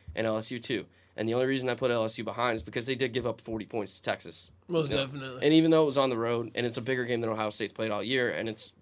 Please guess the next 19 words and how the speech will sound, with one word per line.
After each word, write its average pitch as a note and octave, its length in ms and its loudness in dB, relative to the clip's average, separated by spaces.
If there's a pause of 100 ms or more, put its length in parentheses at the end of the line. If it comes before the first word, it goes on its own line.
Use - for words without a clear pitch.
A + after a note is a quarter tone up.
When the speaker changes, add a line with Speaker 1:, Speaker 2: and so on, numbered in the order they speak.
Speaker 1:
a, A2 100 -2 (260)
a A2 100 0
really A#2+ 340 -2
good A2+ 180 -2
win, A#2 320 0 (520)
um, G#2+ 440 -2 (180)
and A#2 160 -4
it's A2 80 -10
better B2 240 2
than A#2 140 -2
any A#2+ 140 0
win A2 140 0
Ohio G#2+ 220 -4
State A#2 240 -4
has, B2 340 0 (680)
I A#2+ 80 0
think A#2 240 -2
right A#2 180 2
now A#2 380 2